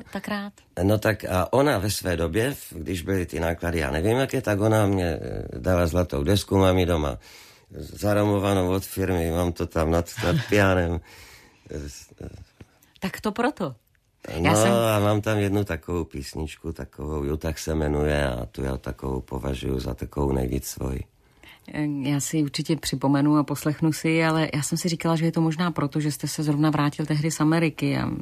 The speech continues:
Speaker 1: tehdy jste hrál v Chicagu, v Sydney, v Edmontonu, v Calgary. V Sydney ne z Ameriky samozřejmě, to jste hrál zase v Austrálii. A tak si říkám,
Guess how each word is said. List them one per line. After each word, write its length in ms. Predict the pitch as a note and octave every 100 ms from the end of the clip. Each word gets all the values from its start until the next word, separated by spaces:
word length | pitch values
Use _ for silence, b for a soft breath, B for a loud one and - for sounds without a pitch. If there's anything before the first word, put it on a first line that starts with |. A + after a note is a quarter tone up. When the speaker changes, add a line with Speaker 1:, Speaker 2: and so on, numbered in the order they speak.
| -
Speaker 1:
tehdy 240 | C3+ C3
jste 180 | C3 C3
hrál 360 | B2+ B2+ B2 A#2
v 80 | -
Chicagu, 720 | C#3 - C3+ C3 C3 B2 A#2
v 100 | A2+
Sydney, 580 | - C#3 C3+ C3+ B2 A#2
v 80 | C3
Edmontonu, 800 | C3 C#3 B2+ B2 A#2+ A#2 A2 A2 C3
v 140 | - -
Calgary. 680 | C3+ C#3 C#3 C#3 C#3 C3+ - B B
V 60 |
Sydney 300 | - C#3+ C3+
ne 160 | B2+ B2
z 80 | B2+
Ameriky 420 | B2 A#2+ A#2 A#2
samozřejmě, 500 | - A#2+ A2+ A2+ G#2+
to 100 | A2
jste 140 | -
hrál 200 | C3 B2+
zase 240 | B2 B2+ C#3+
v 40 |
Austrálii. 520 | C#3 C#3 E3+ E3 D3
A 60 | G2+
tak 160 | C#3+ -
si 80 |
říkám, 320 | G3 G3 G#3